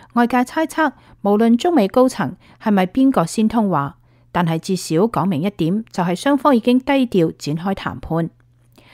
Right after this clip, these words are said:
不過，中共外交部喺二十八號宣稱，近期兩國冇通電話，並且重申中美雙方冇針對關稅問題進行磋商或者係談判。喺琴日，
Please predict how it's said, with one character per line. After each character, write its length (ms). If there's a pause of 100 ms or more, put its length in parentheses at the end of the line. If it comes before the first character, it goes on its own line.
(140)
不 120
過， 340
中 220
共 180
外 160
交 180
部 300 (260)
喺 240
二 60
十 100
八 220
號 160
宣 240
稱， 300 (260)
近 160
期 160
兩 240
國 260
冇 220
通 220
電 180
話， 280 (560)
並 140
且 140
重 220
申 400
中 120
美 160
雙 220
方 260
冇 160
針 200
對 120
關 220
稅 180
問 140
題 260 (240)
進 160
行 140
磋 240
商 300
或 100
者 140
係 100
談 240
判。 300 (1400)
喺 100
琴 320
日， 120